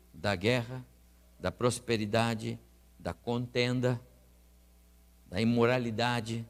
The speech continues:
da carnalidade, entre outros,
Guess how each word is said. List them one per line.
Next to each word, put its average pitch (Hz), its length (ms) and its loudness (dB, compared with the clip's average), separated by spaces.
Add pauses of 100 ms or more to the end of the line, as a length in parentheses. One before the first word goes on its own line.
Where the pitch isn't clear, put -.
(800)
da 87 80 -12
carnalidade, 117 1040 2 (880)
entre 135 400 0
outros, 107 840 2